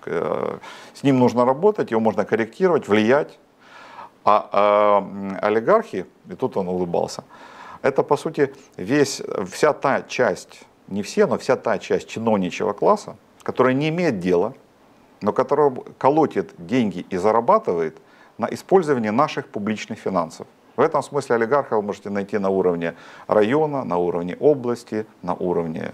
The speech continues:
республики. Потому что все они по своим капиталам, материальным возможностям и достатку могут даже быть сопоставимы с крупным бизнесом.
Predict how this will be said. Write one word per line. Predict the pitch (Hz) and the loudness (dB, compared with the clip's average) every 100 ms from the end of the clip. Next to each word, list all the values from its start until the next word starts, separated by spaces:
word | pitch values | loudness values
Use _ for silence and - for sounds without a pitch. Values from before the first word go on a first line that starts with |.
| - _ | -14 _
республики. | - - - 147 131 107 - - - - - 127 | -6 -6 -6 -6 -4 -8 -10 -18 -18 -12 -12 -6
Потому | - - 139 | -2 0 0
что | - 139 | 0 -2
все | - 240 | 2 4
они | 170 160 156 - - - | 4 2 -2 -6 -20 -2
по | 135 | 2
своим | 135 143 147 135 | 2 2 2 0
капиталам, | - 123 135 139 139 120 110 | -2 -2 -2 4 6 6 4
материальным | 110 113 135 123 113 | 0 2 2 2 0
возможностям | 110 123 117 110 110 107 | -2 0 0 0 -2 -2
и | |
достатку | 117 139 220 220 - 92 - | 0 2 2 2 -2 -6 0
могут | 120 127 113 | 2 2 4
даже | 107 120 131 - _ | 2 2 -4 -10 _
быть | 107 107 | -6 -2
сопоставимы | - 107 123 - 107 87 90 | -2 -2 -2 0 0 0 -4
с | 98 | -4
крупным | 113 110 139 | -6 -6 -6
бизнесом. | 143 147 - - - | -2 -2 -4 -8 -14